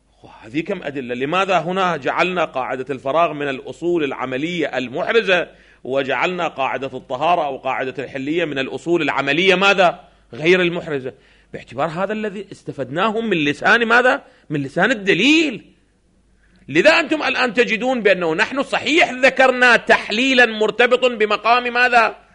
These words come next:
بمقام الثبوت، ولكن ما هو دليلنا على أن ال-، هذا النوع، هذه ال-، هذا الحكم الظاهري بخصوصه من هذا النوع دون هذا النوع؟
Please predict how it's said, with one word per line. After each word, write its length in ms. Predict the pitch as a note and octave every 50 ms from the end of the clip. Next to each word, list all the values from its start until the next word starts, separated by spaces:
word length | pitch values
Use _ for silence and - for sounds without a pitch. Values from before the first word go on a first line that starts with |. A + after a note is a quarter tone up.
| _ _ _ _ -
بمقام 500 | D3+ F#3 F#3 F#3+ F#3 F#3 G3+ A#3 B3+ B3+
الثبوت، 600 | B3+ - - - A#3+ G#3+ C4 B3+ A#3 - - - _ _ - - - _
ولكن 520 | - F#3 G#3 A3 G#3+ G#3+ A3+ G#3+ G#3 G#3 - - _
ما 440 | D#3+ D#3+ F3+ G#3+ A#3+ D4 F#4 F#4+ F#4
هو 340 | C#4+ F#3+ B3+ D4 D4+ D4 C#4
دليلنا 880 | A3+ G#3+ G#3 B3+ C4 B3+ C4 C4 C4 C4 B3 B3+ B3 B3 A#3+ A#3 A3 - -
على 360 | G#3 A3 A#3 A#3 A3+ A3 - - - -
أن 360 | A#3 A3+ A3 A3+ A3 A3 G#3+
ال-، 200 | A3 G#3+ G#3+ G3
هذا 540 | E3 C#3+ E3 F#3+ G#3+ A3 A3 G#3+ G#3 G3+ A3
النوع، 680 | G#3 G#3 G3+ G3 G3+ G#3 A#3+ B3+ A#3+ A#3 G#3+ F#3+ - - - - - - -
هذه 560 | - D3 F3+ G#3 A3 A3+ A3 G#3 A3 G#3 G#3
ال-، 240 | A3 A3 A3 - - _ _ _ - E3
هذا 320 | F#3 F#3+ G#3+ A3 G#3+ A3+
الحكم 500 | A3 G3+ - - A3 G#3 - G#3+ G#3 G#3+
الظاهري 840 | G#3+ F3+ F3+ F3 F3+ G#3+ A3+ A3+ A3+ A3 F#3 G3 A#3+ C4 D#4 E4
بخصوصه 680 | D4+ D4+ C4+ - A#3+ B3+ - C#4+ D4+ A#3+ - C4+ B3+ C#4
من 180 | C4 C#4+ D4+ B3+
هذا 240 | A#3 B3+ A#3+ G#3
النوع 280 | G#3 G3 G3 G3+ F#3+ E3+
دون 220 | E3 F#3+ G#3+ G3+
هذا 260 | G3 D#3+ C#3+ E3 E3 E3
النوع؟ 300 | D#3+ E3 E3+ D#3+ -